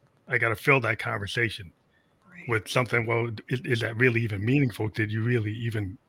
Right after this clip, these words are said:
Speaker 1: understand what was going on? You're just
Speaker 2: Right.
Speaker 1: filling it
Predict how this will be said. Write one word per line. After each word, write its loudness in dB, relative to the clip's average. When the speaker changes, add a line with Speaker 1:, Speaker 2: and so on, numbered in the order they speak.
Speaker 1:
understand 2
what -2
was 0
going 0
on? 0
You're 0
just -2
Speaker 2:
Right. -6
Speaker 1:
filling 2
it -14